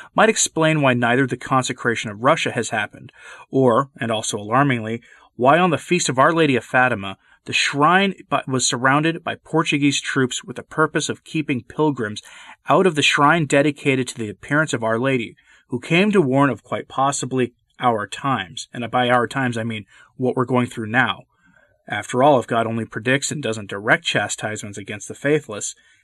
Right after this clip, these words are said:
then what purpose would Our Lady have in coming to bring a message to Fatima? That message made clear that a chastisement was coming, that Our Lady was defending us in a direct intercession to her son,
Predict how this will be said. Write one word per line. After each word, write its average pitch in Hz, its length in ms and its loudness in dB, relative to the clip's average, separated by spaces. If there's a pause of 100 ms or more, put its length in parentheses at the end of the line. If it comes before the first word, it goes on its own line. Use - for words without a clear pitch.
(100)
then 120 160 -2
what 120 160 0
purpose 160 400 2
would 117 140 -4
Our 113 160 0
Lady 123 280 0
have 110 220 -6
in 123 80 -4
coming 107 260 -14
to - 120 -12
bring 110 240 -10
a 120 60 -6
message 107 420 -8
to 120 80 -10
Fatima? 139 480 -2 (560)
That - 100 -20
message 117 420 -4
made 110 200 -10
clear 196 260 4
that 240 100 2
a 113 60 -4
chastisement 107 640 -4
was 101 120 -12
coming, 95 320 -14 (420)
that 101 120 -8
Our 101 120 -8
Lady 135 300 2
was 117 140 -4
defending 143 540 -2
us 110 160 -8
in 117 60 -10
a 104 80 -12
direct 117 360 -2
intercession 127 640 -2
to 113 120 -10
her 98 80 -12
son, - 440 -2